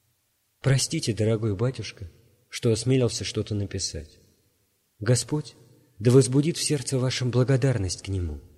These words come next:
величайшее благоговение и полную преданность в Его святую волю, с готовностью всё претерпеть из любви к Нему. Поклон матушке А, Е.Е. и всем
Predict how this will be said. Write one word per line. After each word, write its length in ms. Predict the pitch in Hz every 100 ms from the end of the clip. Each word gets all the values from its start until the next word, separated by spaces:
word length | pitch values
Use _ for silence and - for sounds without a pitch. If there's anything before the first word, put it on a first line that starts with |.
| _ _ -
величайшее 640 | 120 135 139 165 156 156
благоговение 1080 | 131 127 120 131 135 160 156 131 101 - -
и 100 | 127
полную 400 | 123 160 160 151
преданность 520 | 156 165 160 156 131
в 20 | 123
Его 260 | 131 143
святую 480 | 143 135 135 151 147
волю, 440 | 127 123 92 80 - - _ _ -
с 100 | 104
готовностью 680 | 123 160 156 147 - 135
всё 240 | - - 151
претерпеть 680 | 143 135 131 - 104 - - _ _
из 160 | 135 110
любви 340 | 127 110 110 101
к 100 | 90
Нему. 340 | 85 78 71 - _ _ _ _ _ _ _ -
Поклон 500 | - - 143 151 117 - 113
матушке 540 | 127 131 120 - 107
А, 340 | 107 117 127 - - _ _
Е.Е. 600 | 104 120 117 98 127 143 - - -
и 100 | 123
всем 380 | - 151 151